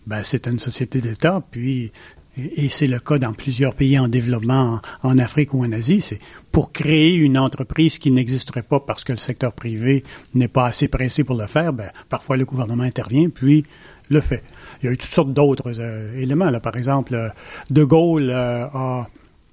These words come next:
nationalisé Renault, là, en mille neuf cent quarante-cinq parce que le chef de l'entreprise privée qui était Renault, euh, a été pris à partie dans la, la,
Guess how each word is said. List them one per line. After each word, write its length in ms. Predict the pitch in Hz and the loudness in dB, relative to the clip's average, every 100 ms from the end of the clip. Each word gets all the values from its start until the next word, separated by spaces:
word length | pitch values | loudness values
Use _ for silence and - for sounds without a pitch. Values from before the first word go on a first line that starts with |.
| _ _ _ - - 135 | _ _ _ -20 -4 2
nationalisé 840 | 143 147 143 139 131 127 127 156 | 2 4 4 4 2 2 6 6
Renault, 580 | 139 143 139 151 160 127 | 6 6 8 6 6 0
là, 240 | 113 113 | -4 -6
en 120 | 117 123 | -2 0
mille 100 | 127 | 0
neuf 100 | 117 | 2
cent 100 | 139 | 0
quarante-cinq 680 | 135 120 104 147 185 180 - - _ | 0 0 2 2 4 0 -6 -20 _
parce 320 | - - - 131 | -6 -4 -8 -6
que 280 | - 151 151 - - - | 4 4 4 -2 -20 -12
le 720 | 127 131 135 135 127 120 120 110 - - _ _ _ | -4 2 2 4 2 0 -4 -6 -12 -20 _ _ _
chef 460 | - - 160 - 135 | 0 2 2 0 -4
de 80 | 131 | -2
l'entreprise 720 | 131 139 127 - 151 143 - | 0 0 -2 -4 -2 -2 -2
privée 500 | 127 120 117 147 139 | -8 -4 4 4 4
qui 120 | 143 | -2
était 240 | - 139 | 2 0
Renault, 500 | 123 123 120 160 196 - - - _ | 2 2 6 6 4 -4 -20 -20 _
euh, 520 | 120 120 117 107 104 104 - | -4 -4 -2 -4 -4 -8 -8
a 100 | 131 123 | -4 -4
été 480 | 110 - 139 135 | -2 4 6 6
pris 300 | 123 - 135 | 2 0 2
à 40 | 131 | 2
partie 460 | 110 - - 165 | 0 -4 4 4
dans 420 | 123 120 117 117 110 | 4 2 0 0 -2
la, 500 | 107 101 98 95 92 | -4 -6 -8 -10 -10
la, 220 | 98 | -10